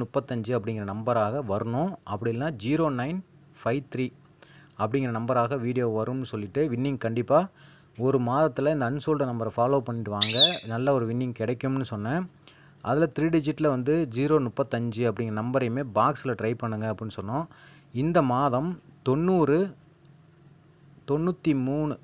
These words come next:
சாரி ஃப்ரெண்ட்ஸ், தொண்ணூறு ஐம்பத்தி மூணு, சரிங்களா? தொண்ணூறு ஐம்பத்தி மூணு அப்படின்னு ஒரு இந்த அன்சோல்டு ஆன சைபர் ஒன்பது முப்பத்தஞ்சு, இந்த மாதம் தொண்ணூறு ஐம்பத்தி மூணு அப்படிங்கிற மாதிரி ரிசல்ட் வந்து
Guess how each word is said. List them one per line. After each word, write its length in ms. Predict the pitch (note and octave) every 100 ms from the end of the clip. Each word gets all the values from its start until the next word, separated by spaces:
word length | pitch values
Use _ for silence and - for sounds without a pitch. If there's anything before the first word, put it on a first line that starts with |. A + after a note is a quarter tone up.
| -
சாரி 200 | A#2+ B2+
ஃப்ரெண்ட்ஸ், 300 | G#2 D#3 - - - - - -
தொண்ணூறு 400 | D3 F3 D#3+ F3+ G3+ - C3+
ஐம்பத்தி 380 | D#3 D3+ - A2+
மூணு, 160 | G#2 G2+ - _ - -
சரிங்களா? 300 | A2+ A2+ C3+ - - - - - B2+
தொண்ணூறு 460 | C#3 F3+ D#3 C#3+ F#3+ - A2+
ஐம்பத்தி 360 | C#3 D#3+ - A#2+
மூணு 180 | B2 B2+ A#2+
அப்படின்னு 340 | A#2 A#2 D3 F3+ - A#2+
ஒரு 120 | A2
இந்த 120 | G#2+ G#2+
அன்சோல்டு 420 | D3 - F3 D3 C3
ஆன 160 | B2 A#2+
சைபர் 360 | B2 D3+ D3+ C3+
ஒன்பது 220 | C3 B2+ A#2
முப்பத்தஞ்சு, 540 | C3+ - A2 G2+ F3 G3 - - - - -
இந்த 220 | C#3 D#3+ D3+
மாதம் 320 | B2+ A#2 D#3 F3+ - C#3
தொண்ணூறு 400 | D#3+ F3+ D#3+ E3 C3
ஐம்பத்தி 380 | C#3 B2+ B2+ A#2
மூணு 240 | A#2+ A#2 A2+ A2+ - _ -
அப்படிங்கிற 320 | A2+ B2 A#2 G#2
மாதிரி 160 | B2 C#3+ A2+
ரிசல்ட் 320 | C3 B2 G#2+
வந்து 160 | A2+